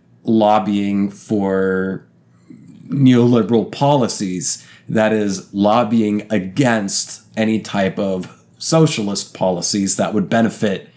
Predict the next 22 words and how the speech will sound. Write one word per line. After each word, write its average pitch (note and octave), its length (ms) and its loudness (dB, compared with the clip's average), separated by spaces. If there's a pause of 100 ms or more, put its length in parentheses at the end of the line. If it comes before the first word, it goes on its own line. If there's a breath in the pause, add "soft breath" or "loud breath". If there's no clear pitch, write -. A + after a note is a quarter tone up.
(240 soft breath)
everyone. G#2 720 -4 (520 loud breath)
Uh, F#2 540 0
lo-, A2 560 -4
I B2 140 0
would B2+ 440 0
lobby B2+ 960 2 (540 soft breath)
to, G#2 960 2 (920)
y-, C3 200 4
y-, A#2+ 80 4
one C#3 400 2
could A#2+ 640 2
use G#2+ 320 4
their A2 160 2
billions A2 440 2
of F#2 140 -4
dollars G2 540 0 (100)
to F#2 300 0 (380 loud breath)
out-lobby, G#2+ 680 0
to - 180 -10
outbid A2 520 0
other G#2+ 240 2
lobbyists, G2 840 -2